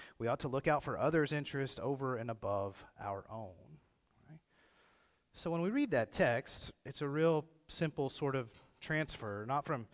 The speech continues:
the first century Philippi, but, but to us here, right? In twenty twenty-three, First United Methodist Church of, of Paragould. Does our church look like this? Does our church function like this?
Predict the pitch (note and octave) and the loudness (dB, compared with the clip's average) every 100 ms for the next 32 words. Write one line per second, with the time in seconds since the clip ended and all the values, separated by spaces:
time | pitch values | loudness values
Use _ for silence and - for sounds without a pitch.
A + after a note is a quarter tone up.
0 | - - - - - D#3+ D3+ F3+ D#3+ C#3+ | -20 -20 -10 -6 2 2 4 0 0 -2
1 | E3 G3 - C#3+ D3 C#3 - - D3 - | 4 4 6 2 4 -2 -4 -8 -6 0
2 | G3+ A3+ - E3+ G#2+ G2 A#2 C#3+ - D3 | 0 0 -2 -6 -6 -4 -6 -6 -6 -4
3 | C3+ D3 C#3 C#3 D#3+ - B2 - A#2+ A#2+ | -4 -4 -4 -2 -2 -2 -6 -2 -2 -2
4 | A#2+ B2+ - C3 A#2+ - A#2+ B2 - C#3 | -4 -4 -6 -6 -6 -6 -10 -12 -18 -18
5 | - A3+ G3+ G#2+ A#2 - C#3+ _ _ _ | -8 -6 -6 -8 -14 -16 -20 _ _ _
6 | _ _ _ _ _ _ - D3+ E3 G#3 | _ _ _ _ _ _ -2 0 2 0
7 | F#3+ - - G#3+ - B2 - D3+ D#3 D3 | 0 -6 -6 -6 0 -2 2 0 0 -2
8 | B2 - D3 - - D#3 - D#3 D#3 - | -6 -4 -4 -4 -4 -4 -2 -4 -6 -6
9 | F3 G#3+ - - | -8 -8 -16 -20